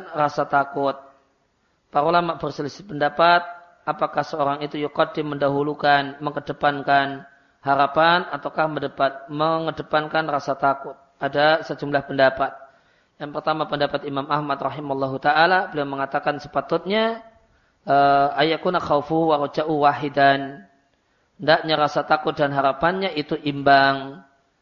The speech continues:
Maka tidaklah dominan rasa takut sebagaimana tidaklah dominan rasa harap. Beliau juga mengatakan,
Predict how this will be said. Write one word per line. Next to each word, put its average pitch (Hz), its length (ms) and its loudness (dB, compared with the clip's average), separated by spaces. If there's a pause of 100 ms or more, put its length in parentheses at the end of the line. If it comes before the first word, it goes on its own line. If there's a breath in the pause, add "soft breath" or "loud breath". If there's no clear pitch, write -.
(120)
Maka 147 240 -2
tidaklah 147 400 -2
dominan 147 400 -2
rasa 139 240 -2
takut 196 480 0
sebagaimana 156 560 -2
tidaklah 143 640 -4
dominan 185 640 0 (240)
rasa 143 320 2
harap. 135 720 4 (880)
Beliau 147 160 2
juga 143 320 -4
mengatakan, 160 880 0